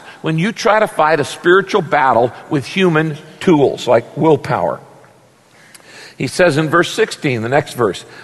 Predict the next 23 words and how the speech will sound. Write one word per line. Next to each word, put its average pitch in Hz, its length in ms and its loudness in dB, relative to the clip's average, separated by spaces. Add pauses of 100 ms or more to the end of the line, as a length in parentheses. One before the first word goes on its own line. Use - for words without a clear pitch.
(120)
"I 247 140 0
know 240 180 0
perfectly 170 580 -2
well 131 420 4 (580)
what 165 180 2
I'm 165 260 2
doing 170 440 0
is 127 180 -2
wrong, 135 480 2 (640)
and 190 180 2
my 175 140 2
bad 185 480 2
conscience 202 580 -2
proves 160 720 -2 (280)
that 151 220 0
I 220 440 2
agree 151 680 -2 (240)
with 151 220 0
these 185 300 0
laws 170 680 4
I 147 180 2
am 160 180 0
breaking." 135 560 -2